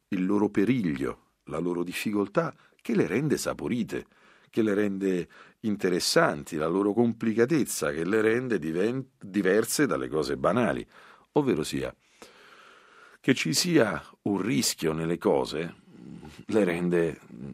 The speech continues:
affascinanti e la vita presenta i suoi rischi.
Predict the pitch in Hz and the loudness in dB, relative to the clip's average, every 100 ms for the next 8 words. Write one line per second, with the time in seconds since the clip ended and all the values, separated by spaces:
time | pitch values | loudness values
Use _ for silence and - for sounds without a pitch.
0 | - 92 - 87 - 76 87 117 76 - | -6 -6 -2 -2 0 -2 0 0 0 -8
1 | 69 - - 135 - 69 80 104 143 78 | -12 -10 -4 -4 -4 -4 -2 -2 -4 -2
2 | 85 101 120 _ _ _ - 151 131 127 | -2 -2 -4 _ _ _ 2 2 4 0
3 | 180 87 78 78 73 73 - 65 | 0 -2 -2 -2 -2 -2 -4 -10